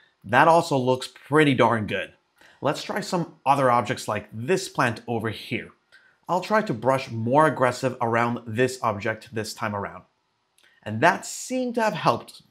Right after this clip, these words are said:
Now the plant's gone. Okay, next, let's do this one. Erase, erase, erase, erase, and nothing. Like last time, let's try drawing a circle this time. Sweet, that looks like that worked also.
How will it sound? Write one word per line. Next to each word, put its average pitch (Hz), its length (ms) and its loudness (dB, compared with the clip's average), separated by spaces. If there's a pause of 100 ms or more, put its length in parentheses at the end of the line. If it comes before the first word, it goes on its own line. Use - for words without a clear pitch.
(280)
Now 104 140 -6
the 117 100 -4
plant's 143 320 -4
gone. 143 400 -4 (200)
Okay, - 220 0 (180)
next, 127 560 -2
let's 127 280 -2
do 131 200 0
this 107 380 -4
one. 92 140 -14 (880)
Erase, 104 300 -2
erase, 104 260 -4
erase, 104 260 -4
erase, 107 380 -4
and 151 1120 0
nothing. 104 500 0 (800)
Like 120 180 -6
last 180 240 4
time, 165 220 -4
let's 139 240 -2
try 139 260 -2
drawing 120 340 -2
a 107 60 -6
circle 104 340 -6
this 85 200 -12
time. - 180 -18 (840)
Sweet, - 360 -2 (320)
that 131 360 0
looks 131 380 -2
like 139 160 0
that 135 160 0
worked 151 200 0
also. 165 360 -2